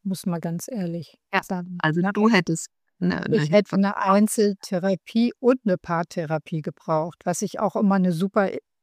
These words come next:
Speaker 1: wirklich 'ne super Ergänzung finde. Also das find, wär,
Speaker 2: Mhm.
Speaker 1: finde ich so das Ideale. Ja, sozusagen, damit jeder seine eigenen, ähm,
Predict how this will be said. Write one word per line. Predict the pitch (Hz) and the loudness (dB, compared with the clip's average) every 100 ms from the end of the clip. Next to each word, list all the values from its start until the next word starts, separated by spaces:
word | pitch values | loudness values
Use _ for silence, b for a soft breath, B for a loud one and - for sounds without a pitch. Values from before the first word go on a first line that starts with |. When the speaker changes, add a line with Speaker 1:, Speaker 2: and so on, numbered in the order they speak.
| _ | _
Speaker 1:
wirklich | 185 233 214 | 2 4 6
'ne | 208 | 4
super | 175 190 196 | 4 0 -2
Ergänzung | 175 180 180 175 165 151 | -2 -2 -4 -4 -6 -6
finde. | - 156 156 175 - | -8 -8 -8 -12 -12
Also | - 180 | -10 -10
das | 165 156 | -10 -4
find, | - 196 170 | 0 0 0
wär, | 208 202 | -2 -2
Speaker 2:
Mhm. | _ 427 - _ | _ -14 -14 _
Speaker 1:
finde | - 214 202 | 2 4 2
ich | 202 | 0
so | 202 | 0
das | 190 180 | 0 -2
Ideale. | 226 180 180 170 185 175 165 b b b b | -4 -2 0 2 2 0 -4 b b b b
Ja, | 185 185 202 | -6 -4 -4
sozusagen, | - 180 - 190 185 | -4 -8 -4 -4 0
damit | 180 185 165 | 0 0 2
jeder | 190 202 196 | 2 6 4
seine | 185 175 170 165 | 4 0 0 0
eigenen, | 185 214 208 196 190 - _ _ _ _ _ _ _ - | 2 4 4 2 0 -6 _ _ _ _ _ _ _ 0
ähm, | 208 180 170 170 156 | 2 4 4 2 0